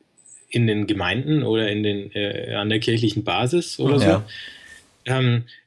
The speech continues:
Speaker 1: n-, n-, nur wird die Theologie da gar nicht wahrgenommen, äh, zum Teil auch deswegen, weil <clears throat> die Leute, die in den Gemeinden verantwortlich sind, äh, vor zwanzig oder dreißig oder vierzig Jahren Theologie studiert haben und seitdem keine neue mehr gelesen haben. Ähm,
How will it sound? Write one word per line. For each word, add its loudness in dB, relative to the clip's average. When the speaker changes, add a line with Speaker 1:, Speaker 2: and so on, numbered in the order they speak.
Speaker 1:
n-, -10
n-, 2
nur 2
wird 0
die 0
Theologie 0
da 0
gar -2
nicht -6
wahrgenommen, -4
äh, -2
zum -4
Teil -2
auch -2
deswegen, -2
weil 0
<clears throat> -10
die 0
Leute, 0
die -8
in -4
den -4
Gemeinden -6
verantwortlich -2
sind, -2
äh, 0
vor -4
zwanzig -2
oder 0
dreißig -2
oder 0
vierzig -4
Jahren 0
Theologie 2
studiert 0
haben 0
und -2
seitdem -2
keine 0
neue 2
mehr -2
gelesen 0
haben. -4
Ähm, 2